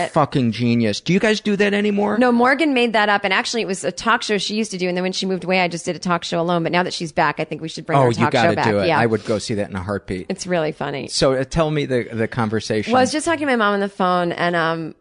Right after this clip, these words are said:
Speaker 1: and who, by the way, is, we're so close, and she's very lovely, and if she's listening,
Speaker 2: Yes.
Speaker 1: I'm not making fun of her.
Speaker 2: Yeah.
Speaker 1: But, um, yeah, we were talking, actually, she's at Foxwoods right now. They go gambling every weekend
Speaker 2: Mm-hmm.
Speaker 1: together.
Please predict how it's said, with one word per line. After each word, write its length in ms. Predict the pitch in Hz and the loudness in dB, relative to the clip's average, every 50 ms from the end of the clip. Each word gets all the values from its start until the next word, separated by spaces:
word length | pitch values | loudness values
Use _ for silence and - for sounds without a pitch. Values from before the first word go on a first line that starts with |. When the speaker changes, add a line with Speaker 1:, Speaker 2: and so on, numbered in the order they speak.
| _ _ _ _ | _ _ _ _
Speaker 1:
and 280 | 247 247 240 240 214 - - | 0 2 2 2 2 -2 -6
who, 240 | - - 208 240 262 | -6 -2 0 2 4
by 180 | 202 226 220 202 | 4 4 4 4
the 120 | 196 190 | 4 4
way, 180 | 190 185 185 170 | 4 4 4 2
is, 260 | 170 175 170 - - _ _ _ _ _ _ _ _ - 143 | 2 0 -4 -10 -14 _ _ _ _ _ _ _ _ -10 -4
we're 160 | 196 214 202 196 | 0 0 0 0
so 360 | - - - - 254 240 233 | -2 -4 0 2 4 4 2
close, 320 | - - 202 190 170 - | 2 2 0 0 0 -2
and 80 | 180 170 | -6 -6
she's 220 | - 190 175 160 | -6 -6 -4 -2
very 200 | 165 190 175 175 | 0 2 2 4
lovely, 340 | 175 165 160 156 160 160 151 | 4 4 2 2 2 0 -2
and 80 | 151 156 | -2 -2
if 40 | 156 | -2
she's 200 | - - 180 160 | -2 -4 -2 -2
listening, 280 | 170 156 - - 147 151 | -2 0 0 0 2 2
Speaker 2:
Yes. 40 | 160 160 | 4 2
Speaker 1:
I'm 40 | 156 | 2
not 100 | - - | 2 0
making 260 | - 165 156 156 156 | -2 -2 -2 -4 -4
fun 160 | 156 135 - | -4 -4 -4
of 80 | - - | -4 -4
her. 60 | - | -4
Speaker 2:
Yeah. 100 | 123 98 - - - - - - _ _ - | -4 -4 -4 -8 -16 -20 -20 -20 _ _ -4
Speaker 1:
But, 280 | 180 208 214 196 175 - 190 | 0 2 2 2 2 2 2
um, 380 | 196 180 180 175 175 170 160 - _ _ _ _ _ _ _ _ _ _ _ - - - - - - - - 190 | 2 4 4 2 0 -2 -6 -8 _ _ _ _ _ _ _ _ _ _ _ -20 -20 -20 -20 -20 -20 -18 -10 -2
yeah, 160 | 220 226 202 196 | 2 2 4 4
we 100 | 190 190 | 4 4
were 80 | 202 | 4
talking, 380 | 202 - 226 240 262 254 247 254 | 2 2 2 2 2 2 2 2
actually, 260 | 226 262 254 - 233 196 | 0 0 2 2 0 0
she's 200 | - 226 220 - | 0 0 0 0
at 140 | 208 - - | 0 0 2
Foxwoods 480 | - - 180 185 - - 180 185 165 165 | 2 2 2 2 0 -4 -6 -4 -2 -2
right 120 | 165 139 | -2 -2
now. 120 | 135 160 156 | -2 -2 -2
They 100 | 160 160 | -2 -2
go 160 | 165 165 156 | -2 -2 -2
gambling 420 | 151 160 165 156 151 151 156 151 151 | -2 -2 -2 -2 -2 -2 -2 -4 -4
every 200 | 147 147 151 147 | -4 -4 -6 -4
weekend 280 | 151 156 147 - 151 151 | -6 -6 -4 -2 0 2
Speaker 2:
Mm-hmm. 80 | 143 | 2
Speaker 1:
together. 360 | 135 143 147 147 143 147 147 | 2 2 2 0 -2 -4 -6